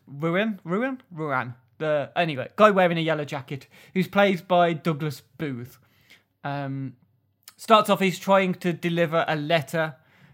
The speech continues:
to, uh, Vincent van Gogh's brother. Um, and then that turns out to him trying to find another recipient for the letter. And along his journey,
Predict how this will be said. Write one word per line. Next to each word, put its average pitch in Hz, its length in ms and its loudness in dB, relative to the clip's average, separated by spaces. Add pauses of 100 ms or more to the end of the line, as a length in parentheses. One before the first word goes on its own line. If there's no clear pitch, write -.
(160)
to, 143 600 -6 (580)
uh, 139 380 -6
Vincent 151 400 -8
van 147 140 -8
Gogh's 143 400 -10 (180)
brother. 156 480 -4 (840)
Um, 139 680 -8 (420)
and 151 180 -6
then 151 340 -8
that 165 280 2
turns 151 300 -4
out 143 200 -6
to 143 320 -6 (280)
him 143 440 -4
trying 143 420 -4
to 139 160 -12
find 139 400 -6
another 185 340 -2
recipient 143 580 -8
for 151 120 -10
the 135 100 -8
letter. 135 460 -4 (520)
And 160 100 2
along 180 360 2
his 143 200 -6
journey, 139 640 -4